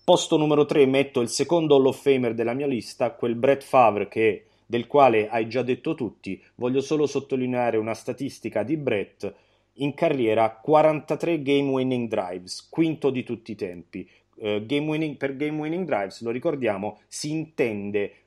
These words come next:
un, il drive finale della partita dove, eh, il quarterback prende il comando dell'attacco in parità o in, eh, svantaggio e riesce a vincere la partita nell'ultimo drive, quindi quarantatré volte lo ha fatto Brett Favre.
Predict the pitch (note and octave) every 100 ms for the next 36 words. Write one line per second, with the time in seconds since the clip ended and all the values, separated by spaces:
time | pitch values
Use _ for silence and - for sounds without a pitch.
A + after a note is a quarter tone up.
0 | - B2+ B2+ A#2+ A#2 E3 F3+ D3+ C3+ D3
1 | D3 C#3 A#2+ A#2 - D#3+ - - G#2+ G2
2 | G2 - _ - B2+ C3 B2 A2+ A2+ A2
3 | A2 G#2 G2 _ - B2+ - D#3 B2+ A#2
4 | A2 G#2+ - D3 C3 A#2 G#2+ C3 C3+ A#2
5 | A#2 B2 - C3 - G#2+ G#2+ G#2+ B2 B2+
6 | D3+ B2 G2+ - C#3+ C3+ G#2 - _ _
7 | - B2+ B2+ A#2 G#2 G2 F#2 F#2 A2 D3+
8 | F#3 - G#2+ F#2+ F#2+ A2+ A#2+ C#3+ F3+ B2+
9 | - C#3 B2+ A2+ - A2+ A#2+ D#3+ D#3 C3
10 | A#2 A2+ A#2+ D3 E3 C#3 A#2+ G2+ - G2+
11 | F#2 G2 D#2 E2 E2+ C#3+ C3+ A2 - F3
12 | E3+ E3 D3+ D3 B2+ A#2 G#2+ G#2 G#2+ G#2
13 | - G#2 - G2+ G2 F2+ - F2 D#2 _